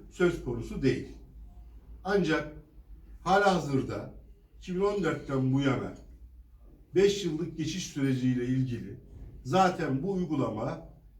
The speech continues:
köyden mahalleye dönen yerlerde devam ediyor. Bu ek, kanuna ek olarak çıkartılan yasa iki bin yirmi ikinin Aralık ayından sonra da aynı statünün devam etmesi için yapılan bir uygulama.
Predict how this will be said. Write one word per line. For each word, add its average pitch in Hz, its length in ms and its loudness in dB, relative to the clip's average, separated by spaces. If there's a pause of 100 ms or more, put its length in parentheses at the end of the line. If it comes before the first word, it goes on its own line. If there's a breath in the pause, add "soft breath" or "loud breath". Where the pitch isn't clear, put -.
(140)
köyden 175 480 4
mahalleye 170 500 4
dönen 160 300 2
yerlerde 160 540 2
devam 160 360 6
ediyor. - 320 -4 (1120)
Bu 196 200 -6
ek, 208 260 -2 (600)
kanuna 147 540 4
ek 180 260 -4
olarak 131 360 -2
çıkartılan 127 600 -4 (580)
yasa 160 520 0 (840)
iki 185 300 -6
bin 196 100 0
yirmi 180 380 2
ikinin 214 580 -4 (100)
Aralık 175 540 -2
ayından 175 440 4
sonra 165 300 -2
da 185 100 -2
aynı 196 220 0
statünün 190 640 -4
devam 196 380 6
etmesi 160 500 -2
için 127 280 -2
yapılan 101 480 -8
bir 95 60 -10
uygulama. 98 600 -14